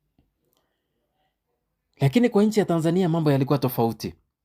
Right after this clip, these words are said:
Serikali ilikuwa inang'ang'ana vilivyo kuhakikisha kwamba hakuna yule ambaye angempinga Mama Samia Suluhu katika debe. Ni swali lingine najiuliza.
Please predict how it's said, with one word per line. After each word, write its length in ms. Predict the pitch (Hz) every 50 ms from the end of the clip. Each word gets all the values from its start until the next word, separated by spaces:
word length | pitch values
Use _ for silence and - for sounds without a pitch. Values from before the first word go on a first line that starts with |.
| _ _ _ _ _ _ _ _ _ _
Serikali 640 | - - 151 147 160 156 202 208 208 208 202 202
ilikuwa 540 | 190 - _ - 165 160 170 156 - 190 196
inang'ang'ana 680 | 185 170 156 156 151 151 156 170 185 180 160 131 110 - _ _ _ -
vilivyo 400 | 143 135 - - 120 104 110 113
kuhakikisha 500 | - 123 120 - 131 151 185 - 175 160
kwamba 340 | - 170 170 143 127 127 - - - - - - _ _ _ _
hakuna 300 | - 135 131 208 202 185
yule 340 | 170 180 190 180 160 139 143
ambaye 460 | - 139 139 139 151 160 160 160 156
angempinga 640 | - 143 139 131 135 127 131 131 160 160 151 135 123
Mama 220 | 135 143 139 127
Samia 300 | 120 123 113 127 139 131
Suluhu 400 | 123 - 123 143 170 151 131 131 _ _ _ _ _ _ _ _
katika 320 | - 131 131 - - 127
debe. 340 | 110 107 104 92 95 90 - _ _ _ _ _ _ _ _ _ _ _ _ _ _ _ _ _ _ _ _ _ _ _ _ _ _ _ _ _
Ni 80 | 117 113
swali 320 | 107 - 165 170 160 147
lingine 380 | 127 117 110 107 113 110 110 104
najiuliza. 600 | 98 92 87 90 92 90 98 95 92 87 82